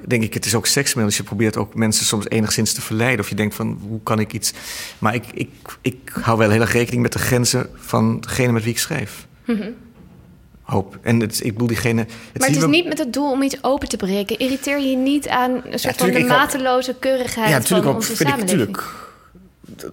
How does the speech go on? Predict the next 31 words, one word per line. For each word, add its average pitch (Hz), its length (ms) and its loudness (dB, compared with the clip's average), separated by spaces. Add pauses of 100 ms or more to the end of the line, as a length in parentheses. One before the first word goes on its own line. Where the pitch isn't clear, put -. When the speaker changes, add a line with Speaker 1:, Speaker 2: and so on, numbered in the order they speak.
Speaker 1:
Maar 123 240 2
dat 127 120 2
is 139 160 2
niet, 135 280 2
dat 123 140 -2
hoef 127 140 -2
ik, 127 180 -10
het 117 180 -6
doel 135 140 4
is 117 180 2
ook, - 600 -4 (500)
dat 120 160 0
is 123 160 -2
een, 139 220 0
één 151 180 4
van 104 140 0
de 90 60 0
doelen. 98 220 0
Dat 107 100 2
is - 60 0
niet 135 120 4
het 120 100 -6
enige 98 320 0
doel. 101 120 -2
Speaker 2:
Mhm. 98 120 0 (180)
Speaker 1:
Dat 104 100 -2
is - 80 -2
één 117 180 2
van - 120 0
de 95 80 2
doelen. - 200 -14